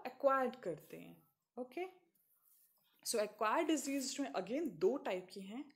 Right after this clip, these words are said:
कम्युनिकेबल डिजीज और नॉन कम्युनिकेबल डिजीज। कम्युनिकेबल डिजीज जो हैं, these are caused due to entry of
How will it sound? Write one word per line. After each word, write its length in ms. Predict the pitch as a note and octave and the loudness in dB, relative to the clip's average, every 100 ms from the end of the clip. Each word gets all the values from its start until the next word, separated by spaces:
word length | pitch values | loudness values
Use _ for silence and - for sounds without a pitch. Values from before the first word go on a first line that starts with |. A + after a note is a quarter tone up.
| _ | _
कम्युनिकेबल 600 | - E3+ F#3 A3 C#4 C4+ D#4 | -6 -4 -4 -4 -4 0 2
डिजीज 480 | C#4 - D4 D4+ - | 0 0 0 0 -2
और 340 | - D#4+ - E3+ | -4 -4 -8 -8
नॉन 280 | E3+ G#3+ | -6 -4
कम्युनिकेबल 680 | A3+ - E3+ E3 E3 D#3+ D#3 | -4 -4 -6 -10 -10 -10 -10
डिजीज। 560 | D#3 D#3 - - - - _ _ _ _ _ _ _ _ | -10 -12 -12 -12 -12 -12 _ _ _ _ _ _ _ _
कम्युनिकेबल 600 | A3 A3 D#4+ F#4+ G4 G4 | 0 4 4 4 4 4
डिजीज 600 | E4+ C#4+ A#3 B3 C4 - | 4 2 0 -2 -2 -2
जो 80 | - | -4
हैं, 360 | G3 F#3 A3 - - - | -6 -10 -12 -14 -20 -10
these 320 | F#3 C4+ F4 | 2 4 4
are 300 | - - C#4 C#4 | 4 2 2 0
caused 400 | G3+ G3 B3 - | 0 2 2 -2
due 160 | G3+ G#3+ | -6 -4
to 60 | B3+ | -6
entry 480 | - G#3 G#3 C#4 | -2 -2 0 0
of 100 | D#4+ | 0